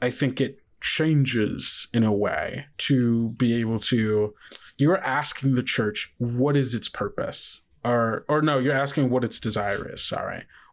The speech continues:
You're asking what the church wants. And the church shows you, hold on, I gotta think about this.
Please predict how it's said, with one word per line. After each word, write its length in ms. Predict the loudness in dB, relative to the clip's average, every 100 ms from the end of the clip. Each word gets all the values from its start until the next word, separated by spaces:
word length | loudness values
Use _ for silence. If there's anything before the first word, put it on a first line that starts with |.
| -14
You're 180 | -2 0
asking 340 | 2 0 2 2
what 160 | 2
the 100 | 0
church 640 | -2 0 -2 -2 -4 -4 -10 _ _
wants. 920 | -12 -6 -4 -4 -8 -6 -4 -4 -8 -14 _ _ -2
And 140 | 0
the 80 | 2
church 440 | 0 -2 0 0 -2
shows 640 | -2 2 2 4 2 0
you, 460 | -2 -4 -6 -6 -8 -12 _ _ -14 -10 -8
hold 160 | -6 -6
on, 180 | -6 -4
I 100 | -4
gotta 240 | -4 -4
think 200 | -6 -8
about 260 | -6 -6 -6
this. 340 | -8 -6 -6